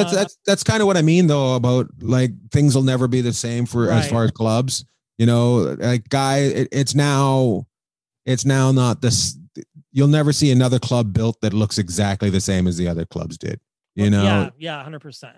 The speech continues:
Speaker 1: Like, they're like D-, Chappelle doing his thing where people, oh, and I, I think, I think it gives it a new kind of festival feel too, right? Or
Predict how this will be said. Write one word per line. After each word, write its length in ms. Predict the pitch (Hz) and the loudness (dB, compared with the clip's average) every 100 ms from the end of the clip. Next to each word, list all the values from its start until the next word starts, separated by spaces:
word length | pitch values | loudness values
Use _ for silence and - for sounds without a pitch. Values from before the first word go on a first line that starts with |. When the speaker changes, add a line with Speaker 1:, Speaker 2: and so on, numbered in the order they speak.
| - | -4
Speaker 1:
Like, 300 | 107 107 107 | 0 2 4
they're 160 | 107 110 | 2 2
like 300 | 110 107 92 | 2 -2 -2
D-, 80 | 113 107 | 0 0
Chappelle 500 | 107 117 117 117 117 | 0 0 0 0 0
doing 260 | 110 113 104 | 0 2 2
his 280 | 107 110 | 2 0
thing 260 | - 110 110 | 0 -2 0
where 140 | 101 | 0
people, 420 | 101 107 104 117 - | 0 0 -2 -4 -4
oh, 380 | 117 139 147 - _ _ - | -2 0 0 -4 _ _ -2
and 180 | 110 | 2
I, 140 | 117 120 123 | 2 2 0
I 20 | |
think, 500 | 113 127 123 117 - _ _ _ _ _ | -2 0 0 -2 -6 _ _ _ _ _
I 140 | 117 | -2
think 380 | 113 - 131 127 | -2 -2 0 0
it 160 | 113 98 | -2 0
gives 240 | 123 113 | 0 0
it 80 | 123 | 0
a 80 | 117 | 2
new 360 | 117 117 127 | 4 4 2
kind 320 | 117 117 113 113 | 2 0 0 -2
of 80 | |
festival 560 | 101 - 123 - 101 98 | -2 -2 -2 -2 -2 -2
feel 380 | - 92 87 80 | -4 -2 -2 -4
too, 300 | - 139 98 | 0 2 2
right? 260 | 90 120 | 2 0
Or 220 | 90 87 | 0 -2